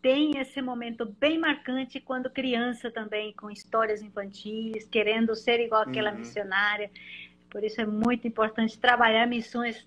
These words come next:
Speaker 1: na, com as crianças
Speaker 2: Na
Speaker 1: também.
Speaker 2: igreja, exatamente, exatamente. Essa foi uma experiência que nós,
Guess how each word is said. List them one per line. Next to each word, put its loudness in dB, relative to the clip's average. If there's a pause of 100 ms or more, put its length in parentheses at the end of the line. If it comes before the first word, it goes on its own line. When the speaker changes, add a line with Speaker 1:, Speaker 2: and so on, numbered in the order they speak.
(140)
Speaker 1:
na, -4 (480)
com -2
as 0
crianças -2
Speaker 2:
Na -6
Speaker 1:
também. 0
Speaker 2:
igreja, -2
exatamente, -6
exatamente. -10
Essa -10
foi -8
uma -10
experiência -6
que -20
nós, -10